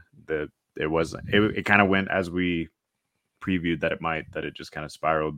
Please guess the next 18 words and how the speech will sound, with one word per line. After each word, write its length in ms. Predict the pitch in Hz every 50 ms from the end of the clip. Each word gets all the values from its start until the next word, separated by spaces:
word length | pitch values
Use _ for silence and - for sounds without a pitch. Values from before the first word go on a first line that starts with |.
| 71 -
because 500 | - 78 - 78 76 73 71 - - - - - - - - - - _ - - - - - - -
L 160 | 95 92 90
S 160 | 85 - -
U 160 | 90 87 85
hadn't 560 | 78 80 87 - 78 80 82 80 78 80 82 - - -
really 240 | 92 92 85 87 82
been 180 | 80 80 80
tested 420 | - 78 82 - - - 82 - -
like 160 | 82 80 -
that, 220 | - 82 80 78
especially 340 | - - - 87 - - 87
on 140 | 82 82 80
a 80 | 80
ro-, 180 | 78 80 80 - - 85
in 140 | 87 85
a 60 | 78 76
road 380 | 80 80 78 78 78 76 76 - _ _ _ -
game. 300 | - 80 80 80 82